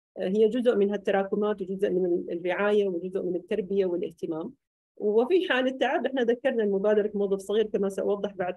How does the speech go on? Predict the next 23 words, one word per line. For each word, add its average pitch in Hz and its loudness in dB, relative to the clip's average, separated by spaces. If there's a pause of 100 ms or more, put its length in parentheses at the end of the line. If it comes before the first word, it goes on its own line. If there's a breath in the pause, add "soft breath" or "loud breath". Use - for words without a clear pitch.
قليل 220 -2
إنه 190 2
ممكن 202 -2
أستعين 185 -2
بأحد 175 -4
الزملاء 180 -2
أو 170 -4
كيفية 196 -2
التنسيق، 190 -4
وراح 196 -4
نمشي 226 -2
مع 190 0
السادة 190 -4
الحضور 208 0
بخطوات، 196 -6 (480)
آه، 175 0
واضحة 208 2
كيف 208 -4
إنه 190 0
أنا 190 2
ممكن 196 -2
أستفيد 170 -8
منها. 156 -6